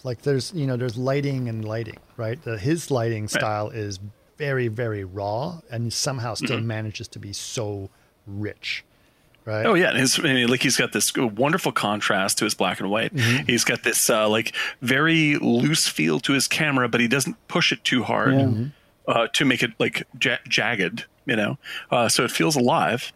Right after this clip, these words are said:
Speaker 2: Um, and, but his frames are just, like, these gorgeously composed,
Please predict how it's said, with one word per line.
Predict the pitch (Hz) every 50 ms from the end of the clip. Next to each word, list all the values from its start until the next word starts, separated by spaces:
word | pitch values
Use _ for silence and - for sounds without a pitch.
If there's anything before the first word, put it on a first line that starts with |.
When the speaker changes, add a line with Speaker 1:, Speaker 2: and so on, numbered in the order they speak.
| _ - -
Speaker 2:
Um, | 156 135 131 127 - 135 135 135 - -
and, | 139 135 120
but | 135 135
his | 135 127
frames | - - - - 170 214 233 185 196 - -
are | 98 92 98
just, | - - 156 143 - - -
like, | 110 104 -
these | - 110 - - - - - - - - _ _ _ -
gorgeously | - 156 170 214 220 170 170 156 - - 135 120
composed, | - - 107 - - - - 143 147 151 147 139 120 107 - - -